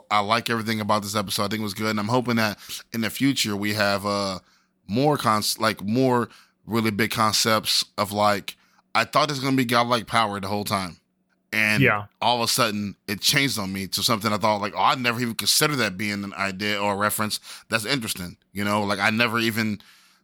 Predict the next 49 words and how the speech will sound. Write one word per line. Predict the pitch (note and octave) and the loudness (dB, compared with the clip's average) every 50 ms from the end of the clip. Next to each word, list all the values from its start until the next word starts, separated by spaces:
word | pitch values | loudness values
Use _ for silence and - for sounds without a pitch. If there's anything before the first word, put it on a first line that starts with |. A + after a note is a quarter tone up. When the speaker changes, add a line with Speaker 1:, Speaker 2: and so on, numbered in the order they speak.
| _ - | _ 0
Speaker 1:
thought | A#2 A#2 A#2 | 2 2 2
about | A2 G#2 G#2+ G2+ - | 2 2 0 0 2
that, | - A2 G2+ | 2 0 2
which | G#2 A2+ A#2 | 2 0 2
is | A#2 | 2
what | A#2 A2 | 0 0
the | G#2+ | 2
show | - - B2 A#2 | 2 4 4 4
happens | A#2 A#2+ A2 A2+ G#2 | 4 2 0 0 -4
to | G#2 | -4
do | G#2 A#2 A2 | -2 0 0
a | G#2 | 2
lot: | G#2 G#2+ G#2+ G2 - _ _ | 2 2 2 0 -4 _ _
come | - A#2 A#2 A#2 | -4 0 0 0
up | G2+ | 0
with | A2 G#2 | -2 -6
these | G#2 G2 | -6 -4
really | G#2 A2+ A2+ A2+ | -2 -2 -2 0
good, | G2 G#2 A2 G#2+ G#2+ | 0 0 0 0 2
uh, | G#2 G#2 G2+ G2 F#2+ - - | 2 0 0 -2 -4 -6 -2
big | G2+ A2 G#2 | -2 0 2
ideas | G#2+ G#2 G#2+ G#2 F2+ G2+ G#2 G#2 G#2 G2+ F#2+ | 2 2 0 0 0 -2 -2 0 0 -2 -4
that | G2 F#2+ | -6 -6
just | F#2 F#2+ G#2 G2 - - - - _ _ _ _ _ _ | -6 -6 -4 -2 -2 -2 -2 -4 _ _ _ _ _ _
are | D3 E3+ | -4 -2
really | D#3+ A2 G#2+ | -2 -2 -4
cool | - G2 G2 | -4 -6 -6
to | F#2+ F#2+ | -4 -4
me. | G2 G2 | -4 -4
And | G2+ G#2 - | -6 -6 -4
I, | - | -4
I | G#2 | -2
really | A#2 C3+ B2+ A#2+ | 0 0 -2 -2
enjoyed | G#2+ G#2 G#2 G2+ G2+ G2+ G#2 | -2 -2 -2 -2 -2 -2 -4
it. | G2+ C2 | -6 -6
And, | D#2 G2 G2+ G2 | -6 -6 -4 -4
uh, | G2 G2 G2 G2 G2 - _ _ - - _ _ _ _ _ _ | -4 -4 -4 -6 -6 -10 _ _ -20 -20 _ _ _ _ _ _
I | - | 2
had | A#2+ B2+ A#2 | 2 2 4
a | |
lot | A2+ A2+ A#2+ A#2+ | 4 4 4 4
of | A#2 | 2
fun | - A2+ A2 A2 A#2 B2 C#3 - _ _ _ _ _ _ _ _ _ _ _ | 2 2 4 4 2 2 -2 -6 _ _ _ _ _ _ _ _ _ _ _
with | - G2+ | -10 -8
this | F#2+ G2+ | -4 -2
episode, | A2 G#2+ F#2+ G#2 - - A2+ A2 A2 A2 | -2 -2 0 0 0 2 2 4 4 2
and, | A2 G#2+ G#2+ G#2+ G#2+ G#2+ G2 F2+ F#2 | 2 2 0 -2 -2 -4 -6 -6 -2
you | G#2+ | 0
know, | A#2 C3 D3+ | 0 0 0